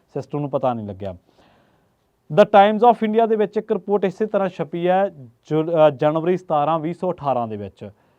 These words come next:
ਦੋ ਹਜ਼ਾਰ ਅੱਠ ਦੇ ਹਵਾਲੇ ਦਿੱਤੇ, ਦੋ ਹਜ਼ਾਰ ਪੰਜ ਦੇ ਹਵਾਲੇ ਦਿੱਤੇ, ਜਿਹਦੇ ਵਿੱਚ ਕੈਪਟਨ ਅਮਰਿੰਦਰ ਸਿੰਘ ਨੇ ਕਮਿਸ਼ਨ ਬਣਾਇਆ ਸੀ। ਉਹਨੇ ਜਿਹੜੀਆਂ ਆਪਣੀਆਂ ਰਿਪੋਰਟ ਦੇ ਵਿੱਚ ਗੱਲ ਕਹੀ,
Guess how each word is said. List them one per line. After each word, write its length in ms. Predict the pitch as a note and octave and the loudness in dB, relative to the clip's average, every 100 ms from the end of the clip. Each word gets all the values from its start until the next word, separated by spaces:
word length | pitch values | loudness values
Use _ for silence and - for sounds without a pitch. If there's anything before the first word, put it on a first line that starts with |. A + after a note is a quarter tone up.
| _ _ _ | _ _ _
ਦੋ 180 | C3+ D3+ | -2 -2
ਹਜ਼ਾਰ 260 | E3 F3 F3 D#3+ | 2 0 0 -4
ਅੱਠ 180 | D#3 D#3 | -4 -6
ਦੇ 180 | E3 | -6
ਹਵਾਲੇ 300 | E3+ D#3+ D#3 | -2 -2 -2
ਦਿੱਤੇ, 280 | E3+ D#3 - | -4 -8 -10
ਦੋ 180 | D#3+ D3+ | -6 -6
ਹਜ਼ਾਰ 200 | D3 D#3 | -2 -2
ਪੰਜ 280 | D3 C#3+ C#3+ | -2 -6 -6
ਦੇ 160 | D#3 | -6
ਹਵਾਲੇ 320 | E3 D#3 D#3 D#3 | -4 -2 -2 -4
ਦਿੱਤੇ, 220 | D3+ E3 | -10 -12
ਜਿਹਦੇ 220 | D3 D#3+ | -10 -8
ਵਿੱਚ 220 | D#3+ D#3 | -8 -8
ਕੈਪਟਨ 360 | - C#3 C3+ C#3+ | -8 -10 -8 -10
ਅਮਰਿੰਦਰ 260 | C#3 C3 | -10 -12
ਸਿੰਘ 200 | C#3 D#3 | -12 -10
ਨੇ 100 | D#3 | -12
ਕਮਿਸ਼ਨ 360 | D3+ D3 C#3 D#3+ | -12 -12 -12 -10
ਬਣਾਇਆ 260 | C#3+ C#3+ C3 | -8 -6 -8
ਸੀ। 240 | - C3+ _ _ _ - | -12 -20 _ _ _ -12
ਉਹਨੇ 220 | D#3+ E3+ | -4 -4
ਜਿਹੜੀਆਂ 380 | F3 E3 E3+ E3+ | -2 -2 -2 -2
ਆਪਣੀਆਂ 400 | D3+ - D3 D3+ | -6 -6 -6 -4
ਰਿਪੋਰਟ 300 | C3+ C#3+ C#3 | -4 -4 -6
ਦੇ 100 | C3+ | -4
ਵਿੱਚ 220 | C#3 C#3 | -4 -4
ਗੱਲ 180 | C3+ C3+ | -6 -6
ਕਹੀ, 260 | C3 C#3+ | -4 -8